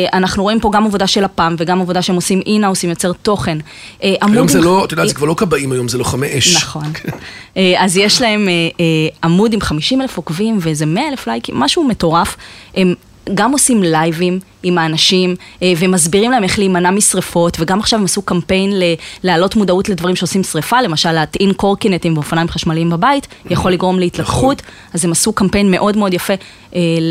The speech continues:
Speaker 1: להסביר לאנשים את הסכנות שבדבר הזה, והם ממש מנגישים את המידע, ומדברים עם אנשים
Speaker 2: הנה,
Speaker 1: בלייב.
Speaker 2: עוד, הבאת עוד,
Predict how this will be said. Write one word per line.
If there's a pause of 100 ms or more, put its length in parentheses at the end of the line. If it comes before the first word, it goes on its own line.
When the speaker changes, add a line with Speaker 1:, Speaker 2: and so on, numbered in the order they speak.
(140)
Speaker 1:
להסביר
לאנשים
את
הסכנות
שבדבר
הזה,
והם
ממש
מנגישים
את
המידע, (340)
ומדברים (120)
עם
אנשים (100)
Speaker 2:
הנה,
Speaker 1:
בלייב.
Speaker 2:
עוד,
הבאת
עוד,